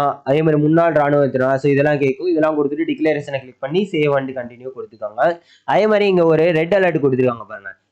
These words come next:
இணையவழி விண்ணப்பம் சமர்ப்பிப்பதற்கான கடைசி நாள் வரை விண்ணப்பத்தில் அளித்துள்ள விவரங்களை திருத்தம் செய்து கொள்ளலாம். கடைசி நாள் வரைக்கும் என்ன பண்ணலாம், திருத்தம் செய்து கொள்ளலாம்.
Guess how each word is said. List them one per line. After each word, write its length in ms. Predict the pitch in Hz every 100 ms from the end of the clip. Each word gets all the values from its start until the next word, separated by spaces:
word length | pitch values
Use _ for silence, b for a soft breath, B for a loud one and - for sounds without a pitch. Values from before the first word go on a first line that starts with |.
| -
இணையவழி 500 | 156 196 220 208 196
விண்ணப்பம் 520 | 180 165 170 165 180 170
சமர்ப்பிப்பதற்கான 680 | 151 170 165 175 147 151 160
கடைசி 400 | 139 185 208 208
நாள் 240 | 165 156
வரை 220 | 147 131 175 165
விண்ணப்பத்தில் 560 | 151 175 175 175 165
அளித்துள்ள 320 | 139 143 147
விவரங்களை 400 | 127 143 151 143 170
திருத்தம் 400 | 170 180 170 160
செய்து 260 | 147 135 139
கொள்ளலாம். 680 | 123 107 104 107 117 117 98 _ _ -
கடைசி 280 | 139 190 202
நாள் 220 | 180 170
வரைக்கும் 260 | 170 170 180
என்ன 100 | 180
பண்ணலாம், 280 | 170 156 135
திருத்தம் 300 | 170 180 170
செய்து 200 | 160 143
கொள்ளலாம். 440 | 135 131 127 160